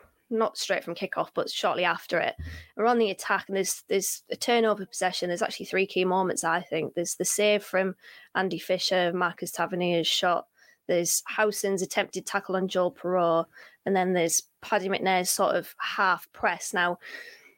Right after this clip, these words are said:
our defensive line, I can only assume that Bamba is about where he should be, but because of our advancing centre halves in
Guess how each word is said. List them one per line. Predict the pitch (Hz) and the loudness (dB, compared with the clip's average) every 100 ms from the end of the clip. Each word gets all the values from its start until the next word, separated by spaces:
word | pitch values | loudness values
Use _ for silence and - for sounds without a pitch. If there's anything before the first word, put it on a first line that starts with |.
| _ _ | _ _
our | 254 311 | 2 2
defensive | 302 302 262 - 240 208 | 2 0 0 2 0 4
line, | 220 196 165 170 | 4 4 2 -2
I | 196 | -4
can | 190 220 | -2 2
only | 240 247 | 2 4
assume | 214 - - 220 208 196 | 2 0 2 4 4 2
that | 185 - | 0 0
Bamba | 196 196 185 | 0 0 0
is | 185 | 0
about | 202 - 190 185 185 | -2 -2 2 2 2
where | 180 180 175 | 2 2 2
he | 180 185 | 0 -4
should | - 175 - | -2 -2 -2
be, | - 175 - 226 226 | 0 0 -2 -6 -4
but | 196 - | -4 -2
because | 196 220 202 | -2 -2 0
of | |
our | 196 185 | 2 2
advancing | 180 196 190 - 185 185 | 2 0 -2 -2 -4 -2
centre | - 175 180 | 0 0 0
halves | 190 180 175 170 - | 0 2 4 2 0
in | 175 170 170 160 | 0 2 0 -4